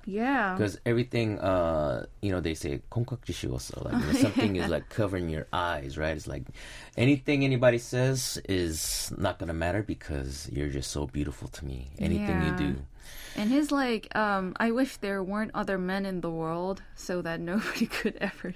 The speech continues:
Speaker 1: take her."
Speaker 2: Yeah. Hmm. <laughs>
Speaker 1: It's a, it's a cute way.
Speaker 2: Yeah, actually, it's very, it's actually very romantic and very
Speaker 1: Mm-hmm.
Speaker 2: cute that, uh, he feels this way. The way you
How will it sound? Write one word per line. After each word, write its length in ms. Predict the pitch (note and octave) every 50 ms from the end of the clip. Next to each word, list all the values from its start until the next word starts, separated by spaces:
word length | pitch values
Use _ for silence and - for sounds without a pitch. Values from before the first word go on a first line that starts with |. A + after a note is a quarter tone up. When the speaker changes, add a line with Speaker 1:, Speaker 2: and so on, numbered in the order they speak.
| -
Speaker 1:
take 280 | - - - F3 F3 -
her." 180 | - - - F#3+ - -
Speaker 2:
Yeah. 960 | A2+ G2 F#2+ G2 G2+ G2+ G#2 G#2 G#2 G2+ G2 F#2 F2 E2 D#2+ D#2+ D#2 D#2 D#2+ E2 - -
Hmm. 880 | E3 F3 E3+ D#3+ D3 B2+ A2 G2+ F#2+ F2 E2 D#2 D2 C#2+ C2+ C2+ C#2+ D2+ - -
<laughs> 240 | C3+ B2+ B2+ E3 -
Speaker 1:
It's 240 | - A3 - - A2
a, 80 | G3 F#3+ F3 - D4
it's 140 | C#4 - -
a 40 | G#3+ -
cute 300 | - - G#3+ G#3 - -
way. 380 | - F3+ D#3+ D#3 D3+ D#3 E3+ - - -
Speaker 2:
Yeah, 120 | F2+ D#2+ D#2
actually, 320 | D#2 - - - E2 E2
it's 220 | D2 C2+ - - - - -
very, 520 | E2 D#2 F#2 E2+ E2+ D#2+ D#2 D2 C2+ A1 - - - - - - - - -
it's 160 | - - -
actually 300 | D4 C#4 - A3 D#3+ C3+ -
very 220 | - A#2 B2+ C3 A#2+
romantic 540 | G2+ F2+ F2 F2 E2+ F2+ F#2+ - G#2 -
and 80 | - E2
very 160 | E2 - -
Speaker 1:
Mm-hmm. 160 | A3 G#3+ G#3
Speaker 2:
cute 240 | G#3 E2+ F2+ G#2+ - - -
that, 200 | E2 D#2+ D2+ D2
uh, 320 | D2 D2 C#2 C#2 C2+ B1+ -
he 140 | - F#2+ F#2
feels 240 | - - F2 D#2 D2
this 160 | D2 C#2+ -
way. 260 | D#2 D2 D2+ F2 G2+ - - - - - - - -
The 100 | - F2+
way 140 | E2+ F#2 F#2+
you 200 | F2+ F2 F2 -